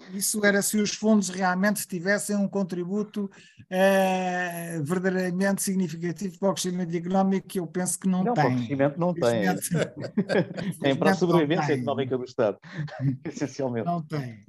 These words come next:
Speaker 2: Sim.
Speaker 1: não tem. Mas, mas, mas, não, mas é uma coisa,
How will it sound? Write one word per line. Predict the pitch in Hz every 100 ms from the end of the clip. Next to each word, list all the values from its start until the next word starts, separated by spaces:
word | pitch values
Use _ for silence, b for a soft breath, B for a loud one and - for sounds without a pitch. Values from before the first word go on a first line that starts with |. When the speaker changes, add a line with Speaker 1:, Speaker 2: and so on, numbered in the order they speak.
| - _ -
Speaker 2:
Sim. | 147
Speaker 1:
não | 156
tem. | 147 127 - - _
Mas, | 127 151 160 165 160 156 - 160
mas, | 151 151 139
mas, | 165 165
não, | 165 196
mas | 214 214
é | 269 208
uma | 143 135
coisa, | 131 156 151 160 175 147